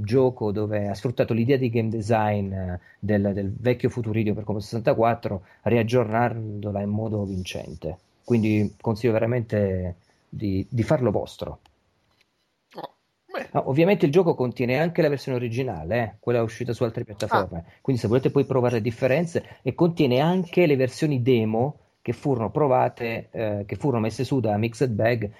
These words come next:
Speaker 1: che, vi ripeto, è formato soltanto da due persone, da, ehm, da, da, da Mauro Fanelli e Andrea Gellato, quindi sono solo due veramente personcine che hanno lavorato a tutto, e poi dei compositori che sono sempre due italiani,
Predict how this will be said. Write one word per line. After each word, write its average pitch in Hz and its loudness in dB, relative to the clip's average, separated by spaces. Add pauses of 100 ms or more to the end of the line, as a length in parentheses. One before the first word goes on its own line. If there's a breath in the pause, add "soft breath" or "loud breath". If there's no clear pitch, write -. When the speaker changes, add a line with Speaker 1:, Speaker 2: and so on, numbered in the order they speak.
Speaker 1:
che, 117 -2
vi 107 -2
ripeto, 120 2
è 98 -2
formato 110 -2
soltanto 117 -2
da 104 -4
due 135 2
persone, 82 -4 (300 soft breath)
da, 107 2 (200 loud breath)
ehm, 92 -2
da, 104 0
da, 110 4
da 156 2
Mauro 135 2
Fanelli 147 0
e 117 0
Andrea 113 -2
Gellato, 101 -2 (500)
quindi 107 -4
sono 101 -6
solo 120 -8
due 120 0
veramente 120 -2
personcine 117 -2
che 104 0
hanno 101 -2
lavorato 110 0
a 113 2
tutto, 117 -2 (180 loud breath)
e 151 2
poi 113 4
dei 107 -2
compositori 117 0
che 92 -6
sono 95 -6
sempre 113 -2
due 107 0
italiani, 101 0